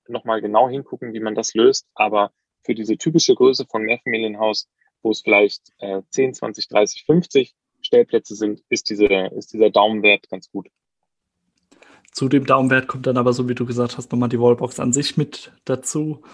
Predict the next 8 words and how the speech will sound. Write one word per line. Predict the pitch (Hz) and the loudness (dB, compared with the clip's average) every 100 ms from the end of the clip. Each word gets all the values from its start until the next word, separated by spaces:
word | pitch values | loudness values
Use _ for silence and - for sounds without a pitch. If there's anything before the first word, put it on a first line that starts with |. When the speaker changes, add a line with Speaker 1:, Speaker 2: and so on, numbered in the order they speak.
| - _ | -20 _
Speaker 2:
die | 127 123 | -4 2
dann | 123 127 | 6 6
ja | 120 | 6
natürlich | 123 120 - 123 - | 4 2 0 -4 2
je | 127 | 2
nach | 117 | 2
Anspruch, | - 127 123 - 123 - | 2 0 0 -2 -2 -2
ähm, | 135 117 117 117 - | -2 0 2 -2 -6